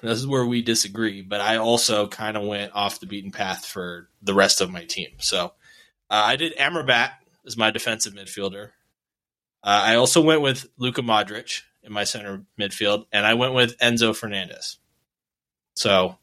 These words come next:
a lot of agreement there. I thought Amrabat was much better than Jude Bellingham was,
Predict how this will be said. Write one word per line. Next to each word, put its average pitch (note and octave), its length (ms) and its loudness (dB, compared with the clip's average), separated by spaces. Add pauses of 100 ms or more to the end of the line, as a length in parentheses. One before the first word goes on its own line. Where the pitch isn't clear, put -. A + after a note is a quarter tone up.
(640)
a G#2 60 -8
lot B2+ 200 8
of D#3+ 100 4
agreement D#3+ 440 6
there. C3+ 280 6
I B2+ 200 4
thought C#3 240 4
Amrabat A#2 580 2
was G#2+ 640 -2
much G#2+ 440 -4
better G#2 340 2
than F#2+ 480 -6 (340)
Jude G2 220 -4
Bellingham A2 400 2
was, A2+ 400 2